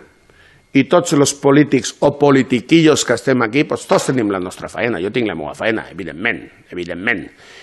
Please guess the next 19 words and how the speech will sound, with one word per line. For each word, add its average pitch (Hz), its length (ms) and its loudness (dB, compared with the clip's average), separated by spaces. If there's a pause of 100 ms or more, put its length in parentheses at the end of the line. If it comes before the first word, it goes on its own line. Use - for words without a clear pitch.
(240)
I 151 100 6
si 143 200 6 (200)
me 139 480 4
trenco 165 320 4
la 151 160 4
cara 147 240 4
i 139 80 2
els 123 160 0
ulls 127 320 6 (540)
defensant 151 500 4
una 156 160 6
moció, 143 360 4 (280)
vull 147 160 6
que 143 80 2
sirve, 151 460 2 (240)
servisqui 165 600 4
per 139 120 2
a 87 140 2
algo. 71 260 -2